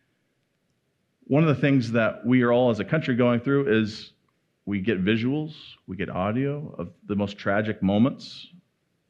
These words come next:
that happen. So I'm sure m-, most of you, if not all of you, have saw footage of the school shooting, the children, seen footage of parents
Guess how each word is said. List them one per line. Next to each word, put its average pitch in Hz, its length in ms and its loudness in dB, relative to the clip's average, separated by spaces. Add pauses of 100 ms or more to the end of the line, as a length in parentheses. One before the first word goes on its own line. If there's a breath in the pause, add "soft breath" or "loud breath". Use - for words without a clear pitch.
(120)
that 92 120 -6
happen. 160 500 -10 (760)
So 110 240 -2
I'm 107 120 2
sure 120 240 0
m-, 110 220 0 (460)
most 123 460 2
of 123 80 0
you, 131 80 4
if - 120 0
not 107 140 2
all 131 200 4
of 123 120 2
you, 120 240 2
have 92 120 -4 (160)
saw 101 240 0
footage 113 500 -2
of 87 140 -4
the 85 80 -8
school 107 320 -6
shooting, 101 520 -6 (120)
the - 60 -16
children, 104 500 -4 (840)
seen 113 480 0
footage 139 360 4
of 107 280 0
parents - 680 -4